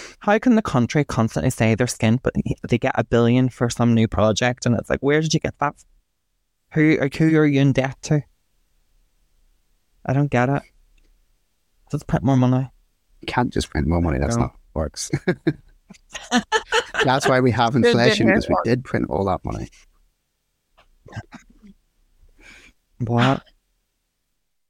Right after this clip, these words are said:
Speaker 3: I didn't speak.
Speaker 1: <laughs> There must be a delay. I didn't hear what you said. <laughs>
Speaker 3: I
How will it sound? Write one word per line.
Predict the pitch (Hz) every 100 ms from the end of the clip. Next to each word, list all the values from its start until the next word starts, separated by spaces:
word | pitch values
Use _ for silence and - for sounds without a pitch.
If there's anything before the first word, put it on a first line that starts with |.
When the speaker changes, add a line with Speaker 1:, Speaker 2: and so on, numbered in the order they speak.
| _ _ _ _ _ _ _ _ _ _ _ _ _ _ _ _ _ _ _ _ _ _ _
Speaker 3:
I | 185
didn't | 180 175
speak. | - - - _ _ _ _ _ _ _ _ _ _ _
Speaker 1:
<laughs> | - - - 240 - 240 - 240 -
There | 214 -
must | 190 - -
be |
a | 180 -
delay. | 147 156 160
I |
didn't | 160 165
hear | 165 151
what | 143 -
you |
said. | 143 131 131 151 - _
<laughs> |
Speaker 3:
I | -